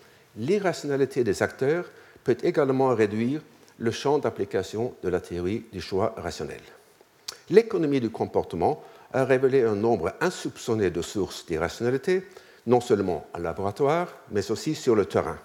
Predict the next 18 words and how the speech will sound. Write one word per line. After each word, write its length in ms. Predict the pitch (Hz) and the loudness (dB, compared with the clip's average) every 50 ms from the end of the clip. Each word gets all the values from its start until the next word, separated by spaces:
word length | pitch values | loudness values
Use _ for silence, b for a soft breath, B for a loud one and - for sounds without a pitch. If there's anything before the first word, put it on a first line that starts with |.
| - - _ _ _ _ _ B B B B B B B B B B B B B B | -20 -20 _ _ _ _ _ B B B B B B B B B B B B B B
Il 140 | 143 156 156 | -6 -6 -2
convient 320 | - 180 170 160 156 147 | 0 0 4 4 4 4
notamment 520 | 147 143 135 - 143 131 127 117 101 85 85 | 4 2 2 2 2 4 4 4 2 2 -2
de 60 | - 131 | -6 -8
souligner 460 | - - 120 107 101 101 104 95 98 85 | -6 -4 -6 -4 -4 -2 -2 -2 0 0
les 120 | 87 82 | 0 0
très 380 | - - - 156 139 113 - - - - | -2 2 4 4 4 4 0 -6 -12 -6
nombreux 320 | 104 110 104 90 92 95 90 | 0 0 2 4 4 2 2
mécanismes 640 | 87 104 107 110 - 107 107 95 - - - 80 85 | 2 0 -2 0 -2 -2 -2 -4 -4 -6 -6 -6 -6
d'irrationalité 920 | 73 80 110 143 131 117 92 - - 95 92 82 85 82 - 90 78 71 B B B B B B _ | -6 -2 -2 0 2 2 0 0 -4 -4 -2 -2 -2 -2 -2 -2 -4 -4 B B B B B B _
froide 480 | - - 110 107 120 175 190 170 - - - | 0 4 4 6 6 4 0 -2 -8 -10 -10
ou 60 | - | -10
cognitive, 640 | - - 127 104 95 95 90 - - 151 175 185 190 - B B B B B B B B B B B | 0 2 2 2 4 0 -4 -4 -4 -4 -4 -4 -6 -10 B B B B B B B B B B B
lesquels 440 | - 147 151 151 - 160 156 151 151 | 2 2 2 4 4 2 4 4 2
viennent 240 | 135 131 127 131 131 | 2 2 2 2 2
s'ajouter 580 | - - 120 95 90 95 95 - 123 135 151 - | 2 0 0 0 2 -2 -2 0 0 0 0 -2
aux 40 | 90 | -2
mé-, 220 | 95 98 92 90 | -2 -2 -2 -2